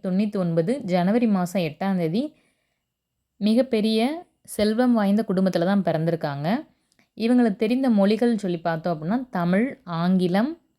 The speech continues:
இந்தி, சமஸ்கிருதம். இந்த நான்கு மொழியிலுமே மிகச்சிறந்த புலமை பெற்றவங்களா இவங்க இருந்திருக்காங்க. இவங்க விடுதலை போராட்டத்துல ஈடுபடணும்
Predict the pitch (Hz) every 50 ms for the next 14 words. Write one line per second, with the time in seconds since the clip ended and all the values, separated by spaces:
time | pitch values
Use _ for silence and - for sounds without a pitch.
0 | _ _ 180 180 185 190 196 196 220 277 320 - - - 175 165 170 175 175 -
1 | - 160 151 139 - - - 185 190 190 190 175 170 175 175 190 226 240 254 254
2 | 233 214 190 175 170 170 165 165 202 254 269 202 185 185 214 202 - - 208 214
3 | 226 262 240 - - 190 196 202 214 208 185 175 160 - 175 160 165 175 175 165
4 | 151 151 147 147 147 151 151 156 151 - 139 135 135 139 170 233 294 - _ _
5 | _ _ _ _ _ _ _ - 214 220 254 254 254 240 208 226 233 262 294 294
6 | 302 294 - 214 214 214 214 208 196 196 190 202 208 196 175 196 226 220 240 202
7 | 196 175 180 175 180 190 185 156